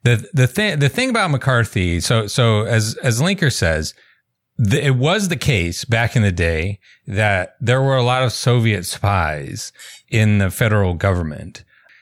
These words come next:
A lot of them had already been found out by the time McCarthy got started, and he had no real relationship w-, whatsoever with the, uh, you know, he, he just accused people at random.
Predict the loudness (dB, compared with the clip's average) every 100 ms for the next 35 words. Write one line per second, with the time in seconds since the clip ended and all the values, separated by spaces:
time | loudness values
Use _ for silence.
0 | _ _ _ -14 -4 0 2 0 0 0
1 | 2 2 2 2 2 2 2 2 0 -2
2 | 0 0 0 0 0 -2 -6 -18 -10 -2
3 | 0 0 0 0 2 0 0 0 2 0
4 | 0 -2 0 2 2 -2 -6 -12 -20 _
5 | _ -2 2 4 2 0 -4 -2 0 2
6 | 2 0 0 0 0 0 0 2 2 2
7 | 2 0 0 0 0 0 0 -4 -4 -4
8 | -2 0 0 0 0 0 0 0 -2 -2
9 | -6 -20 _ 0 2 2 0 0 2 2
10 | 0 0 2 4 4 2 0 -2 -2 2
11 | 2 2 -2 _ -20 _ _ _ _ -2
12 | 2 2 2 0 -2 -2 0 0 0 0
13 | 2 2 0 0 2 4 2 2 -4 -8
14 | -14